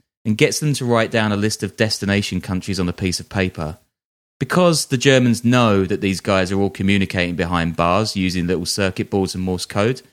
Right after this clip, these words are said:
they know that they all pick a couple of Gulf states. And then the German Secretary of State actually flies out to all these countries and gets assurances from the emirs that they won't take the terrorists in, which is pretty smart.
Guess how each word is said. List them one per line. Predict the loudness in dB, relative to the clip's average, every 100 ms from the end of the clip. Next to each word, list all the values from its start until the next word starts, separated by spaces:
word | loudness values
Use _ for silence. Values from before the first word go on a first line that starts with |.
| _ _ _ 0
they | 2
know | 4 4
that | 2 2
they | 2
all | 2 0
pick | -2 -4 -4 -12 -20 _
a | -6
couple | -2 0 0
of | -2 2
Gulf | 2 2
states. | -2 -2 -2 -4 -10 -14 _ _ _ -4
And | 2 4
then | 4
the |
German | 4 4 6 4
Secretary | 0 -4 -2
of | -2
State | 0 0 0
actually | -2 -6
flies | -6 0 2 2 2
out | 0 -2
to | -2
all | 0
these | -2
countries | -2 -4 -4 -4 -6 -6 -12 _ -2
and | 2
gets | 2 0
assurances | -2 2 4 2 0 -4
from | -2 2
the | 4
emirs | 4 4 0 -2
that | -4
they | -2
won't | 0 -2
take | -4 -6 -8
the |
terrorists | -4 -2 0 -2 -4
in, | -6 -8 -12
which | -10
is | -10 -10
pretty | -6 -4
smart. | -4 -2 -2 -4